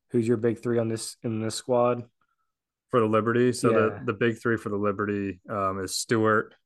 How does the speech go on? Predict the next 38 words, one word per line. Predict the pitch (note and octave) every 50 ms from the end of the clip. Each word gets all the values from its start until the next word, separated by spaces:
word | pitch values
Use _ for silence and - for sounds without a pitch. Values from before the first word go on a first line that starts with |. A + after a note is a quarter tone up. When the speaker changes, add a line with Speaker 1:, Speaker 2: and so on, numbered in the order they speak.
| _ -
Speaker 2:
you | A#2+ G#2
got | G#2 G2 G2 G2 G2+ - - _ _ _ _ _ _ _ _ _ -
Ionescu, | A2+ G#2 G#2 G2+ G2+ G2 F#2+ - - - A2 G2+ G2 G2+ G2 G2 - _ _ _ _ _ -
and | A2
then | A2
you | B2 C3
got | C#3 C3
a | A#2+
few | - - - A2+ A2 G#2+
other | G#2 G#2 G2+ G2
really | G2 G2+ F#2+ F#2+ F#2
good | F#2+ F#2
ones, | F#2+ F#2+ F#2+ F#2+ F#2+ F#2+ -
but | - G2+ G2+
you | -
Speaker 1:
Okay. | G2 G2
Speaker 2:
also | G2+ G#2 A2 G#2
have, | F2+ G#2 F#2+ F#2+ F#2+ F#2+ F2+ F2+ - - _ _
um, | - G#2 F#2+ F#2 F2+ F#2 F2+ F2 F2+ F2+ _ _ _ - A2
Jones | G2+ G#2+ G2 F#2+ G2 G2 G2 G2 F#2+ F#2+
and | F#2+ F2+ F2+ F2+ F2 E2+ _ _ _ _ _ _ G2+
Vandersloot. | G2+ F#2+ F#2+ F#2 F#2 E2+ - - - F#2 F2+ F2+ - _ _ _ _ _ _
So, | - - - - C3 A#2 _ _ -
yeah, | A2
but | G2+ A2
the, | G#2+ A2+ - - - -
I | B2+ A2+ G#2
think | A#2 C3+ B2
the | G#2+ B2+ A#2
Aces | A2+ A#2 G#2+ A#2 G#2
won | G#2 A2 G#2+ G#2
last | G2+ G2 G2 F#2+ F#2+ - -
year, | G#2 G2 G2 F#2+
so | - - G#2 G2
this | F#2+ F#2 F2+
will | G#2 F#2+
be | F#2 G2 G2 F#2+ F#2 F2 - -
kinda | F#2+ F#2 F#2 F#2+ F#2 F#2 F2+